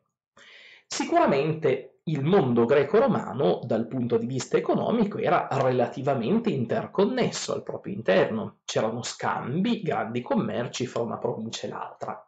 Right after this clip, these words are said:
Ma né da un punto di vista quantitativo, né da un punto di vista qualitativo, l'intensità e la qualità di questi commerci possono essere paragonati con la grande quantità di merci scambiate nel mondo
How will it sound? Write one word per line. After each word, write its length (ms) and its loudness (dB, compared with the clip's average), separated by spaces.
Ma 180 -2
né 160 4
da 120 6
un 100 4
punto 300 2
di 80 -4
vista 320 0
quantitativo, 1040 0
né 100 2
da 100 2
un 100 2
punto 260 -2
di 80 0
vista 340 -2
qualitativo, 1000 2
l'intensità 1000 0
e 80 2
la 140 0
qualità 380 2
di 100 0
questi 320 -2
commerci 640 -2
possono 340 -4
essere 300 -4
paragonati 880 0
con 180 2
la 120 4
grande 520 2
quantità 680 0
di 100 0
merci 460 -2
scambiate 580 -2
nel 160 0
mondo 640 0